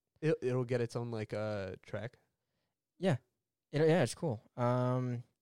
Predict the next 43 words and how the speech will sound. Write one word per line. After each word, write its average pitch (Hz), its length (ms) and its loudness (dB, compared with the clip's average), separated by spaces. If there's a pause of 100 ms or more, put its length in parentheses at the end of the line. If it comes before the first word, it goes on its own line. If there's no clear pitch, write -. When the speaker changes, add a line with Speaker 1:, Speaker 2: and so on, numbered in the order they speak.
(540)
Speaker 2:
wait 110 120 -14
a 98 40 -10
second. 95 300 -10 (500)
I'm 117 80 -20
trying 107 180 -4
to 104 60 -6
find 107 280 -8
it. - 80 -10 (680)
Sonic 113 240 -2
Boom, 123 800 2
Road. 127 800 2 (960)
Speaker 1:
Yeah, 107 160 -4 (100)
I've, 147 120 0
Speaker 2:
Where 147 40 -4
Speaker 1:
I've 147 120 4
Speaker 2:
the 180 80 2
Speaker 1:
been - 100 2
Speaker 2:
hell 143 100 2
does 143 60 0
it 139 40 2
Speaker 1:
wanting 135 60 0
Speaker 2:
go? 127 80 2 (180)
Speaker 1:
to - 20 -10 (220)
do 127 100 -2
my 113 160 0
own 110 140 0
podcast. 107 600 -6 (260)
I 123 80 -6
need 131 120 -2
to 120 80 -6
get 110 160 -8
something 117 240 -10
like 110 100 -10
Speaker 2:
Like 143 100 -12
Speaker 1:
this. - 100 -10 (100)
Speaker 2:
repair 135 280 -4
smartphone. 135 880 -8 (280)
Yes, 110 400 -4
I 139 120 -2
would. 160 580 0 (1160)
There 135 260 6
it 117 60 4
is. 117 480 2